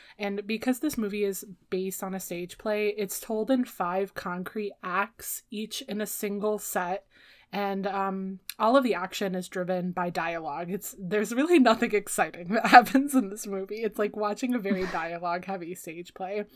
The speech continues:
Speaker 1: and it
Speaker 2: Yeah.
Speaker 1: genuinely feels like that when you're watching it.
Speaker 2: Mm.
Speaker 1: Fassbinder, I would say that he's one of the more iconic faces in German cinema, particularly New Age cinema. Um,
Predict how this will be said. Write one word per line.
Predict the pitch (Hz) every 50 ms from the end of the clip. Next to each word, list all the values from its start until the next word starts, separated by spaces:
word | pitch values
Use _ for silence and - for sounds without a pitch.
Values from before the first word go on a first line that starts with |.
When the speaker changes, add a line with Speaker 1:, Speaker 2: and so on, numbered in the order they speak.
| - - - - - - -
Speaker 1:
and | 208 214
it | 214 208 247
Speaker 2:
Yeah. | 226 214
Speaker 1:
genuinely | 190 185 175 175 196 190 185
feels | - 185 196 180 -
like | 175 160 -
that | - 156 151 170
when | 180 175
you're | 170 165
watching | 160 - 170 - - 180 175
it. | 180 190 202 208 208 190 - _ _ _ _ _ _ _ _ -
Speaker 2:
Mm. | 233 226 226 208 190 185 180 208 - _ _ _ _ _ _ _ _ - 302
Speaker 1:
Fassbinder, | 214 - - 240 240 254 269 - - 233 208 208 196 190 196 190 185 185 185 190 - - _ _ _ _ _ -
I | - 214 220
would | 233 247 240
say | - 269 254 254
that | 240 208 208 -
he's | - - 226 214 214 214 202 -
one | 196 180 190 190 190
of | 196 180 180
the | 196 190
more | 185 180 175 180 180 180 180 180 180
iconic | 185 185 - - - 170 170 170 180 185 -
faces | - - 196 196 180 - 208 196 185 202
in | 196 196
German | 180 208 196 196 202 196 208 196
cinema, | - - 220 202 202 202 208 202 202 208 220 - - -
particularly | 226 220 - 285 262 277 233 202 196 196 196 185
New | 180 175 170 170
Age | 165 170 170 175 170 -
cinema. | - 208 190 196 190 196 202 208 208 202 - - - - - - - - - -
Um, | 196 190 190 190 190